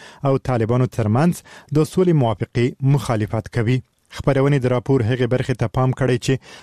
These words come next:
په افغانستان کې نازک امنیتي وضعیت ته پکې اشاره شوې چې دا وضعیت ښایي نور هم کړکېچن سي.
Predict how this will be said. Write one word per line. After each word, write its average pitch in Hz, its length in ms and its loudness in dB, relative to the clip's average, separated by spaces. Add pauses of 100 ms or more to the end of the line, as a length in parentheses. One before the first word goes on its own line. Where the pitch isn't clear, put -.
په 170 80 2
افغانستان 175 420 0
کې 156 200 2
نازک 131 420 0
امنیتي 131 380 2
وضعیت 131 320 0
ته 123 100 -4
پکې 117 240 -2
اشاره 110 320 -2
شوې 107 280 -2
چې - 80 -2 (100)
دا 139 40 2 (120)
وضعیت 139 260 0 (420)
ښایي 160 600 2
نور 165 240 2
هم 127 160 0 (240)
کړکېچن 110 680 -2
سي. 123 140 0